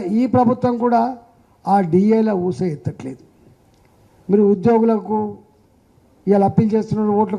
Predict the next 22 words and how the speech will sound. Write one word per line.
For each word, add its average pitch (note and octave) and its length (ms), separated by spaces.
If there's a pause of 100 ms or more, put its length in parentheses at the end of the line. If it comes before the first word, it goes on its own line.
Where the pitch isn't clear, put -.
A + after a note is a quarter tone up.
కావాలని, G#3+ 380 (1200)
ఇవాళ G3+ 260 (800)
రిటైర్డ్ G#3 360
ఉద్యోగులకు G#3+ 400
అప్పీల్ G#3+ 260
చేస్తున్న G#3+ 300
ఓట్లు G3+ 220
కావాలని, G#3+ 320 (840)
ఓట్లు A#3+ 500 (120)
అడిగే A3 300 (100)
ముందు G#3+ 280 (1300)
కేంద్ర C4 380 (140)
ప్రభుత్వం A#3 440
రిలీజ్ G#3+ 200
చేసిన G3+ 200 (120)
నాలుగు G3 320
డిఏలు F3 360 (360)
ఏవైతే D#3 260
ఉన్నాయో G3+ 220 (640)
తక్షణమే A#3 600 (160)
రిలీజ్ A3 340
చేయాలి F#3 420